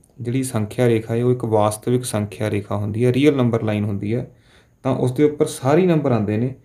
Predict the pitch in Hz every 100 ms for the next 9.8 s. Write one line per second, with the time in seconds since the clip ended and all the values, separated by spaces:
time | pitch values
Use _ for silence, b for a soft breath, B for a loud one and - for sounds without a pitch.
0 | b b _ 123 123 135 117 110 135 147
1 | 143 143 143 151 147 - 127 123 131 135
2 | - _ _ _ - 113 107 - 104 104
3 | - - _ - 120 113 117 117 120 123
4 | 117 101 98 110 120 120 120 127 120 113
5 | 107 127 127 - 120 107 - _ _ b
6 | b b b b b b 127 127 175 175
7 | 147 117 117 127 131 - 107 104 123 -
8 | 131 - - 120 123 123 113 104 110 -
9 | 101 98 - 101 98 - 101 110